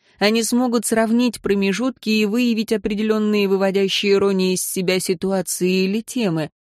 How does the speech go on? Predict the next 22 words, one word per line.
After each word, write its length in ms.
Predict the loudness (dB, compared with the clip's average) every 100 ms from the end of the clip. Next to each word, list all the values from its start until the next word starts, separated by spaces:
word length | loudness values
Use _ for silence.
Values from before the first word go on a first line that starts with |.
| _ _ _
Ещё 360 | 0 2 2 2
один 260 | 2 0 0
полицейский 680 | 0 -2 0 0 0 -2 -2
выступает 600 | -2 -2 -2 0 0 2
в 60 |
роли 240 | 0 2 2
инструктора 580 | 0 0 -4 0 2 2
и 100 | 2
передаёт 540 | 0 2 2 2 2
Мэтту 320 | 2 0 0
и 100 | 0
другим 480 | 2 0 0 0 0 _ _ -2
информацию, 880 | 0 2 2 2 0 -2 2 2 2
полученную 840 | 0 0 0 0 2 4 2 0
из 200 | -2 -2
проходящих 800 | -2 -2 0 2 0 0 -2 0
в 80 | 0
реальном 520 | 2 2 2 2 2
времени 500 | 2 2 2 2 2
интервью 500 | 2 0 0 0 0
с 60 |
друзьями, 720 | 0 0 0 0 2 2 2